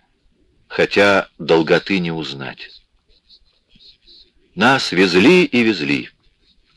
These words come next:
Стемнело. По крупнозвездному черному небу теперь ясно было, что везли нас на юго-юго-запад. В свете фар задних автомобилей плясали клочки пыльного облака,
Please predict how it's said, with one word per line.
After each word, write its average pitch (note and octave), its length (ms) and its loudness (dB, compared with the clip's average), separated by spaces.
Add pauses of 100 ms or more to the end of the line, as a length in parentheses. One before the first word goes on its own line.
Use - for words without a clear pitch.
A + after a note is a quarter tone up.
Стемнело. D#2 680 -4 (1400)
По A#2 120 2
крупнозвездному C3+ 960 2
черному A2 500 2
небу B2 420 0 (540)
теперь G#2+ 300 4
ясно A2+ 440 2
было, G#2 240 2
что - 220 -2
везли D#2 400 0
нас A#2+ 420 -4 (280)
на E2 160 -2
юго-юго-запад. G2 1400 -2 (1800)
В - 80 -14
свете F3+ 360 4
фар D#3+ 400 2
задних C3 520 2
автомобилей A2+ 640 2
плясали B2 500 0
клочки G2+ 520 0
пыльного F2 520 0
облака, A#2+ 720 2